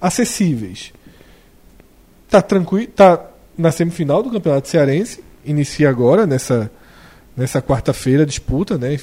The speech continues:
Enfrenta o Floresta fora de casa. É... tudo caminhando pra que vá pra final. É o segundo lugar do grupo mais difícil da Copa do Nordeste. Porém, a gente já falou aqui, vai pra um jogo chato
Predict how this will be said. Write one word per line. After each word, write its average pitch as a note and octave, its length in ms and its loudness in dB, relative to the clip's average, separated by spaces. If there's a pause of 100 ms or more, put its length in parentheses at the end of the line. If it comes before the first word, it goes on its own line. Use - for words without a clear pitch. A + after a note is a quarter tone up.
(140)
Enfrenta C3 320 -6
o - 40 -16
Floresta D#3+ 440 2
fora D3 200 -2
de C3+ 80 -4
casa. F#3 500 -2 (640)
É... G#2 540 -8 (1600)
tudo C#4+ 300 0
caminhando F3+ 480 -2
pra D#3 120 -4
que - 100 -18
vá C3 140 -4
pra C3+ 120 -6
final. D#3 560 -2 (1400)
É D#4+ 80 6
o F4 40 8
segundo B3+ 340 2
lugar F3 240 6
do A3 100 4
grupo F3+ 220 2
mais E3+ 240 4
difícil E3+ 680 -2 (180)
da D#3 140 0
Copa D#3 240 0
do D3 60 -4
Nordeste. C3+ 680 0 (520)
Porém, F#3 440 6
a C#3 40 2
gente C#3+ 180 -4
já D#3+ 80 6
falou C#3 380 4
aqui, C#3+ 420 -2 (140)
vai E3 180 6
pra G#3 140 0
um F3+ 40 2
jogo E3+ 200 0
chato F3+ 520 -2